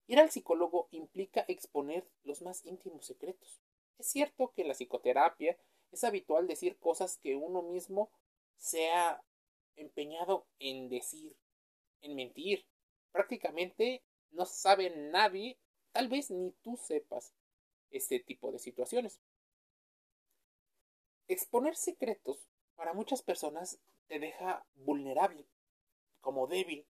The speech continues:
Y en esta cultura donde tú tienes que ser aparentemente, y eso es un error, guardarte todo para demostrar fortaleza, es un tremendo, tremendo error.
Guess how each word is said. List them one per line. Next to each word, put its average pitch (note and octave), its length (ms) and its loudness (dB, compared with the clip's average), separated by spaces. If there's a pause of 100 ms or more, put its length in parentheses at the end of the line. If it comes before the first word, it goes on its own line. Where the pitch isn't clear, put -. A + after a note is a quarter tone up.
(520)
Y E3+ 80 -2
en G3 120 0
esta C4+ 220 2
cultura G#3 500 4
donde C#3+ 340 2
tú G#3 280 -14
tienes F3+ 520 -4
que - 100 -16
ser - 340 -8
aparentemente, D3+ 1200 -2 (280)
y C3 160 -2
eso C3+ 160 -2
es B2 120 -12
un A#2 100 -12
error, B2+ 340 4 (760)
guardarte B2+ 560 2
todo - 400 0 (240)
para B2 280 -2
demostrar C3+ 640 -2
fortaleza, B2 720 -4 (160)
es - 220 -12
un F#3+ 140 -14 (240)
tremendo, E3+ 800 -2 (1300)
tremendo A2+ 320 -6
error. A2 260 -2